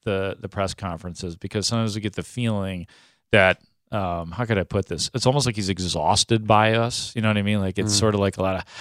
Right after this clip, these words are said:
Speaker 1: <sighs> you know what I mean? Like, uh,
Speaker 2: <laughs>
Speaker 1: with, you know, the questions us a lot. "Okay, what do you mean by that?" You know, um, and, you know, sometimes he doesn't,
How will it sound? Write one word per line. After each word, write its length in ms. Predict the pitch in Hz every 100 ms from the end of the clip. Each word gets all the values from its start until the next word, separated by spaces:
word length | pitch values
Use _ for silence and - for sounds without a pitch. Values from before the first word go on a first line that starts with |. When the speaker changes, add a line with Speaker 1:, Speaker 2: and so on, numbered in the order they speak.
| - - - - -
Speaker 1:
<sighs> 640 | - - - - - -
you 100 | 135
know 100 | 131
what 80 | 127
I 80 | 123
mean? 320 | 123 123 120
Like, 340 | 113 104 95 101
uh, 340 | 98 95 95
Speaker 2:
<laughs> 120 | 104 107
Speaker 1:
with, 220 | 107 110
you 100 | 107
know, 140 | 117 107 120
the 120 | 113
questions 500 | - 113 - 98 92
us 220 | 131 -
a 60 | 117
lot. 240 | 113 107 95
"Okay, 100 | 92
what 120 | 101
do 40 |
you 80 | 98
mean 160 | 107 95
by 160 | 92
that?" 420 | 104 110 104 104 -
You 120 | 104
know, 380 | 95 90 90 90 - - _ _ 98
um, 640 | 92 87 87 87 87 85 _ _
and, 400 | 101 92 90 90
you 60 | 113
know, 60 | 98
sometimes 400 | 117 104 104 104
he 60 |
doesn't, 420 | 98 104 104 98